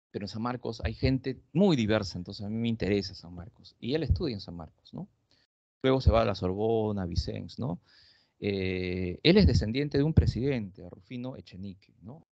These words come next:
Y, y esto lo trans-, lo trasunta en su obra Un mundo para Julius, porque Julius también era descendiente de un, de un abuelo presidente, ¿no? Bueno,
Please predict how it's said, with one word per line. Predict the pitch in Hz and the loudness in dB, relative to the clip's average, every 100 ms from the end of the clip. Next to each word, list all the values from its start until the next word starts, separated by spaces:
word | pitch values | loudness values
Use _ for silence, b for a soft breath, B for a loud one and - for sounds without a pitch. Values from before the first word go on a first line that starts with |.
| _ _ _ _ - | _ _ _ _ -14
Y, | 165 - | -12 -2
y | |
esto | 202 - | 2 2
lo | 190 | 0
trans-, | - 117 - - | -4 -6 -10 -10
lo | 110 104 | -10 -8
trasunta | - 110 175 156 135 | -4 0 0 0 -4
en | |
su | 104 123 | -2 2
obra | 123 120 120 | 2 0 -2
Un | 107 110 | 0 2
mundo | 113 110 | 4 2
para | 107 90 | 2 0
Julius, | 87 110 98 101 | -2 -2 -4 -6
porque | - - 120 | -8 -6 -2
Julius | 156 147 | 6 8
también | 110 104 113 113 | 8 2 -6 -6
era | 110 113 120 | -6 -6 -8
descendiente | 95 92 95 104 101 95 | -8 -4 -4 -4 -6 -6
de | 98 | -2
un, | 113 123 - _ _ _ - | -2 -4 -10 _ _ _ -8
de | |
un | 101 | -2
abuelo | 98 117 | 2 4
presidente, | 104 90 92 107 95 85 _ | 6 6 4 -4 -8 -10 _
¿no? | 92 143 _ _ _ _ _ _ _ _ _ - | -20 -20 _ _ _ _ _ _ _ _ _ 6
Bueno, | 101 87 | 6 4